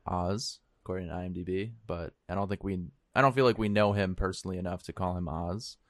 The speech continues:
Um, but he, uh, <laughs> it's so stupid. Um, did a lot of work on Saturday Night Live. He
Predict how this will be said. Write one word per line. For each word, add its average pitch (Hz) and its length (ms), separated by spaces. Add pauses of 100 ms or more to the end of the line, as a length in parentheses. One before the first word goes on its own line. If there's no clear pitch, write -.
(480)
Um, 117 400 (400)
but 190 240 (240)
he, 165 300
uh, 156 280 (680)
<laughs> - 0 (1120)
it's 175 100 (560)
so - 80
stupid. 90 540 (100)
Um, 98 400 (600)
did 180 80
a 160 40
lot 147 160
of 143 60
work 143 240
on 135 80
Saturday 123 340
Night 104 160
Live. 117 380
He 101 200